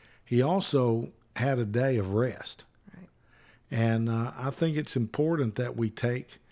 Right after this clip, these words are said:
Speaker 1: time off. I have a, a good friend I used to kid that said, "You're not working a job, you're serving a sentence." And I told him I knew convicts that got more time off for good behavior than he did. But, um, all of us,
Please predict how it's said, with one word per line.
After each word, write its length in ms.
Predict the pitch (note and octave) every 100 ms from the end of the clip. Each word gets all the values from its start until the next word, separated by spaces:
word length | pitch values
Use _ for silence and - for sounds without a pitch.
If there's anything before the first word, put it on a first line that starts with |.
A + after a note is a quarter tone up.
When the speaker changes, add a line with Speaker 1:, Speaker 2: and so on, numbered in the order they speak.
| _ _ - _ -
Speaker 1:
time 340 | B2+ B2 A2+
off. 400 | A2+ C3+ F#2 -
I 360 | A2 A#2 B2+ - -
have 260 | B2 A#2
a, 200 | G#2+ F#2+ G2+ -
a 220 | G#2+ G2
good 260 | G2+ G#2+ A2+
friend 400 | - A#2+ B2+ A2+
I 60 | A2
used 260 | G#2+ -
to 60 | -
kid 440 | - B2 A#2 G2+ - - - - -
that 80 | G2+
said, 220 | A#2+ G#2+
"You're 160 | B2
not 240 | D#3 C#3 G#2
working 340 | A#2 A2+ A2
a 80 | G2
job, 540 | F#2 A#2 C3+ A#2+ G#2
you're 160 | G2+ C3
serving 480 | - - A2+ G2 F2+
a 60 |
sentence." 600 | - - C3+ G#2 - -
And 140 | - F2+
I 80 | G2+
told 240 | A#2+ A2
him 120 | G#2
I 100 | A#2
knew 160 | D3 G#2
convicts 760 | - D#3+ E3+ G2 F2+ - -
that 120 | F#2
got 240 | F2+ G2 G#2
more 220 | G#2 G#2
time 340 | - G#2 G2
off 180 | G2 F#2+
for 120 | -
good 220 | F#2+ G2 F2
behavior 520 | E2 F#2+ F#2 E2 F2 - - - _ _ _
than 160 | G#2+
he 180 | G2 D3
did. 280 | D#3+ F#2 - - - - - _
But, 240 | C3+ A#2+ A2+
um, 360 | A2+ A2+ A2+ -
all 360 | B2+ D3 G3+ C#3+
of 200 | A2 G#2+
us, 240 | G#2 -